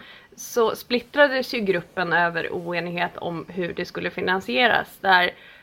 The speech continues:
då, eh, oppositionen framförallt menade att man, eh,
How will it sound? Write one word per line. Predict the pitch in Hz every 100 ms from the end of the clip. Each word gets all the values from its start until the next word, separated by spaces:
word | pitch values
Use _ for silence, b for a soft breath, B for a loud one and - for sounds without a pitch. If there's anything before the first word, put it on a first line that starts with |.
| B B -
då, | 185 190 185
eh, | 170 - 180 180 76 -
oppositionen | 196 196 - 294 285 269
framförallt | 277 254 - 202 185 180 - -
menade | 202 190 175 170 175 -
att | - 175 - -
man, | 190 180 175 170 -
eh, | - - - - - -